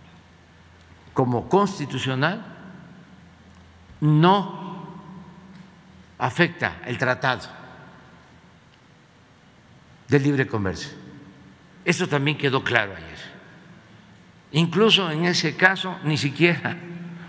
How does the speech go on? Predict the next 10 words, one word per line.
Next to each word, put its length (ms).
fueron 600
los 520
cuatro 360
votos 340
que 140
se 140
necesitaban, 720
fueron 240
más. 380
Entonces, 440